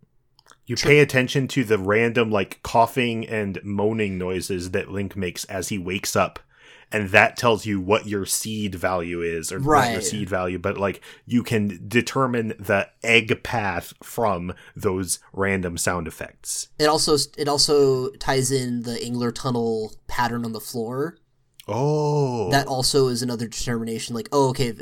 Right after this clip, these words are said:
Speaker 2: this is the pattern and it's supposed to be, then I know that I'm on the right egg pattern. And that's all determined by, like, when you start the game.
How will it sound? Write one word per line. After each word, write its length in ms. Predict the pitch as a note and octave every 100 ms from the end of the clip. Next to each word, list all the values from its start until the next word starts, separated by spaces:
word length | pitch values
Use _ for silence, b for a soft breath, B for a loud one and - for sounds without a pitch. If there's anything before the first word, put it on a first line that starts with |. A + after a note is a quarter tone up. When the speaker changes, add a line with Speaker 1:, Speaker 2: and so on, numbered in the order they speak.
| A#2
Speaker 2:
this 180 | C3+ C#3+
is 100 | C3+
the 80 | B2+
pattern 340 | C3 B2+ B2+
and 100 | A#2
it's 100 | A#2
supposed 280 | - A#2+ -
to 60 | A#2+
be, 200 | A#2+ G#2+
then 260 | A2+ G#2 A#2+ G#2+
I 80 | A#2+
know 160 | A2+
that 120 | A2 A2+
I'm 80 |
on 100 | A2
the 80 | A2
right 160 | A2 G#2+
egg 220 | G#2+ G#2
pattern. 460 | - G2 G2 G#2+ C3 _ _ _ _ _ -
And 80 | C#3+
that's 160 | D3+ E3
all 80 |
determined 400 | D#3 C#3+ D3 D3
by, 100 | C#3
like, 200 | C3+ B2 A#2+
when 160 | B2
you 80 | A#2+
start 320 | - C3 C3
the 80 | D3
game. 400 | D#3 E3+ F#3 G#3+